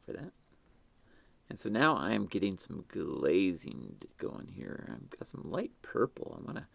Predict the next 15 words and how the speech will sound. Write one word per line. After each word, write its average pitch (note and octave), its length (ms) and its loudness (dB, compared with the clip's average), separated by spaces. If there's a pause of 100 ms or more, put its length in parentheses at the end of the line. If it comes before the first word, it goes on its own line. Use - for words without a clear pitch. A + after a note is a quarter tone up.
(420)
lighten - 200 4
his G2+ 140 0
ears G#2 220 10
cause - 340 -4
this A2 160 -2
elephant - 420 2
I'm F2 140 -2
looking D#2 220 -2
at D#2 160 -6
has - 300 -16
reference - 440 -2 (420)
is - 60 -12
a - 20 -10
little G3 220 2
bit - 120 -4